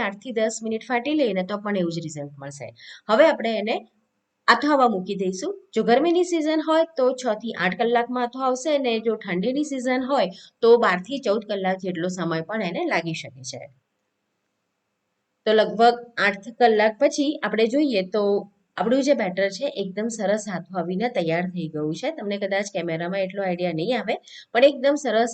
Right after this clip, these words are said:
એની અંદર જાળી પડી છે. તો એકદમ હલકા હાથે આપણે જે આ બેટર છે ને, એને મિક્સ કરી લેવાનું છે. તમે જોઈ શકો છો. હવે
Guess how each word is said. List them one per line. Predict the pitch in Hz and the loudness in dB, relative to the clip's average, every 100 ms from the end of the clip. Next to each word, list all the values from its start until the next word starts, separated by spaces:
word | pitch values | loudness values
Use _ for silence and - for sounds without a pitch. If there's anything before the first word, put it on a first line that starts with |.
| 220 | -4
એની | 202 196 | -4 -4
અંદર | 190 202 240 202 | -2 2 2 2
જાળી | 170 156 156 | -2 -2 -4
પડી | 151 156 | -8 -6
છે. | 156 147 - - _ | -6 -6 -10 -20 _
તો | 254 262 | 6 6
એકદમ | 254 302 302 262 | 6 4 4 2
હલકા | 214 208 277 | 0 0 0
હાથે | 247 254 240 | 0 -2 -4
આપણે | 214 226 220 | 0 -2 0
જે | 233 | 2
આ | 226 226 226 - | 2 0 -2 -8
બેટર | 185 185 240 247 | -6 0 0 0
છે | 196 | -6
ને, | 247 359 - - 190 | -6 -10 -18 -6 -2
એને | 202 170 | 0 0
મિક્સ | 160 - 220 | -2 -2 -4
કરી | 208 202 | -2 -2
લેવાનું | 214 220 220 | -2 -4 -4
છે. | 311 330 | -6 -4
તમે | 254 214 185 | -2 -2 0
જોઈ | 165 170 | -2 -4
શકો | - 156 | -12 -12
છો. | 147 135 _ _ _ _ _ _ _ _ _ - | -12 -18 _ _ _ _ _ _ _ _ _ 2
હવે | 214 | 6